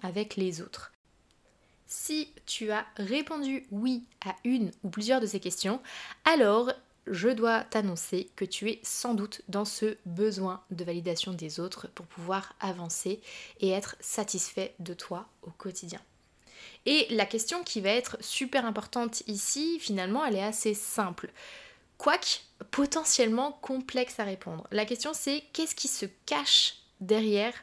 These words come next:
ce besoin de validation de l'autre ? En d'autres termes,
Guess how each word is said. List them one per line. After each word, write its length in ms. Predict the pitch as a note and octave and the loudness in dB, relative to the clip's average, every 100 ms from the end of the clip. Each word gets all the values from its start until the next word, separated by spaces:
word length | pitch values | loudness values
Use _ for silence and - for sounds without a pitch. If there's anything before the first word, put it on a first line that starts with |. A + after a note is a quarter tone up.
| _ | _
ce 260 | - - F3+ | -10 -6 -4
besoin 680 | E3 E3+ A3+ A#3 F#3+ F#3+ G3 _ | -4 2 2 4 2 0 -2 _
de 180 | E3+ E3 | -8 -2
validation 640 | F3+ F3+ F3 E3 - A3+ A3+ - - _ | 0 0 -2 0 0 0 -4 -18 -20 _
de 200 | E3 F#3+ | 2 2
l'autre ? 400 | E3+ - - - _ - - - - _ | 2 -4 -12 -16 _ -20 -20 -20 -20 _
En 80 | D4+ | 4
d'autres 240 | C#4+ B3 G3+ | 4 4 4
termes, 320 | A3 C#4+ | 6 6